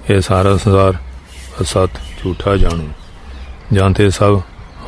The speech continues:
ਹਮਕੋ ਦਇਆ ਡਾਰੋ। ਹਾਂਜੀ, ਇਸ ਵਾਸਤੇ ਇੱਥੋਂ ਅਸੀਂ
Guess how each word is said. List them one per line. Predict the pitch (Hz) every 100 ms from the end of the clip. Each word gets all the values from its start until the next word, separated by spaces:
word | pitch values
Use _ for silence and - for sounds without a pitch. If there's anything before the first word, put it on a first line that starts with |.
| 104
ਹਮਕੋ | 95 - 98 98
ਦਇਆ | 98 95 95 98 90 -
ਡਾਰੋ। | 92 85 82 71 - - - - - - - - - - - - - -
ਹਾਂਜੀ, | 90 90 - - - - - - -
ਇਸ | 107 101
ਵਾਸਤੇ | 110 104 107 - - 113 104 101 - - - -
ਇੱਥੋਂ | - 95 120 98
ਅਸੀਂ | 92 98 92